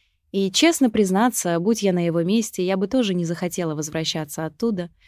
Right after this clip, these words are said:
в серый и унылый Ротенбург-Обертаубер. На календаре середина сентября, и город напоминает одно большое сизое пятно. От вида серого неба за окном хочется плакать.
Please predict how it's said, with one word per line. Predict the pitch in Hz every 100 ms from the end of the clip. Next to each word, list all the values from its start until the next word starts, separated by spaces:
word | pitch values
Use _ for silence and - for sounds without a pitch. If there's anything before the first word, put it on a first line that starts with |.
| _ _
в |
серый | - 247 254 233
и | -
унылый | 196 185 170 170 160 160 _ -
Ротенбург-Обертаубер. | 196 254 254 202 175 185 - - _ - 202 175 165 _ _ 170 151 147 - - _ _ _ _ _ _ _ _ _ _ _
На | 190 190
календаре | 196 190 190 202 262
середина | - 185 175 208 202
сентября, | - 180 185 165 147 160 _ _ _ _
и | -
город | 185 190 180 180
напоминает | 170 175 180 170 165 -
одно | 165 151 165
большое | 151 147 - 254 254
сизое | 220 - 175 165 160
пятно. | 156 160 _ 143 139 _ _ _ _ _ _ _ _
От | - 185
вида | 175 170
серого | 160 - 160 156
неба | 151 202 190
за | 170 160
окном | 160 165 156 165
хочется | - 277 - -
плакать. | 151 151 143 143 - -